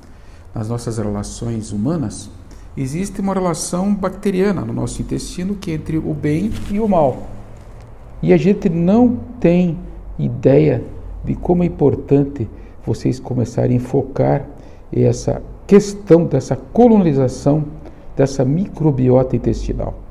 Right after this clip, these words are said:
Olha o ne-, o termo, microbiota intestinal. Sim, é assim. Então essa introdução desse trabalho, esse trabalho feito pela doutora Lu-, Ludmila Paixão, da Universidade de Brasília,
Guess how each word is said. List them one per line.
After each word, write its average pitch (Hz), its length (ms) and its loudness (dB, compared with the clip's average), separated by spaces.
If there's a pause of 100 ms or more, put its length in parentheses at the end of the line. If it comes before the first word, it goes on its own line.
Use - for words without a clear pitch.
(100)
Olha 160 160 4
o 143 40 4
ne-, 123 140 4
o 139 120 4
termo, 117 400 0 (420)
microbiota 135 760 2
intestinal. - 580 -4 (500)
Sim, - 500 0 (1040)
é 120 100 -4
assim. 117 320 -4
Então 127 240 2
essa 185 260 8
introdução 143 720 2 (280)
desse 117 220 -2
trabalho, 135 560 2 (440)
esse 117 140 -2
trabalho 123 360 4
feito 120 360 0
pela 107 260 2
doutora 104 580 0 (440)
Lu-, 120 600 0 (320)
Ludmila 113 840 2
Paixão, 117 680 -2
da 135 80 0
Universidade 107 380 0
de - 60 0
Brasília, 143 540 2